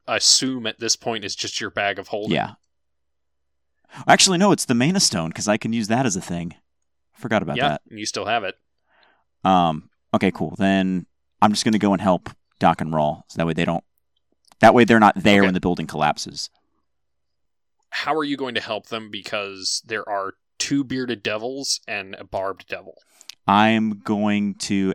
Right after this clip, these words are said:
Speaker 2: Eldritch
Speaker 1: And
Speaker 2: Blast.
Speaker 1: what, the barbed devil they're fighting is barely hurt.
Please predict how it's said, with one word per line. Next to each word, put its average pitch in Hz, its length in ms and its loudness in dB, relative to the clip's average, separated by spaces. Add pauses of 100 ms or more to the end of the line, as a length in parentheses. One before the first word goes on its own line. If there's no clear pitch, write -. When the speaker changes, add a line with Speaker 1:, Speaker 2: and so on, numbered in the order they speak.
Speaker 2:
Eldritch 104 440 -2
Speaker 1:
And - 180 -20
Speaker 2:
Blast. 87 580 -2
Speaker 1:
what, 123 180 -6
the 120 80 -8
barbed 127 340 0
devil 123 240 0
they're 156 120 -4
fighting 180 460 -6
is 117 180 -8
barely 98 600 -8
hurt. - 420 -16